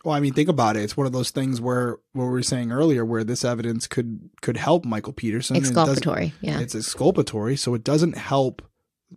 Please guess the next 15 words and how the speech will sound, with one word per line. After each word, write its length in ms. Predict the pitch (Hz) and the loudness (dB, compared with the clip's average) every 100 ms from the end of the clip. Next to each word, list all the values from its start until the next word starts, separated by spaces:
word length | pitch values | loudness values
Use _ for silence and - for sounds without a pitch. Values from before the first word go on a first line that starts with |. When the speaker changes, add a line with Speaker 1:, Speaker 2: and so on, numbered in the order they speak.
| - | -18
Speaker 1:
what 240 | 147 127 110 | -8 -6 0
he's 200 | 196 208 | 2 2
trying 320 | - 110 113 | 2 -2 -2
to 80 | 135 | -6
do, 300 | 92 95 151 _ - | -8 -8 -8 _ -6
right? 260 | 107 131 | -2 -2
Which 160 | - - | -2 -4
is 140 | 120 | -4
prove 480 | - - 135 131 120 | -4 -2 2 2 2
that 300 | 123 120 117 - | 0 0 0 -4
Michael 320 | 139 123 120 | -4 -2 -2
Peterson 500 | 113 131 120 - 123 | -2 -2 -2 -2 -4
killed 220 | 120 123 117 | -2 -2 -2
his 140 | 110 | -2
wife. 400 | 147 139 110 - | 2 2 0 -4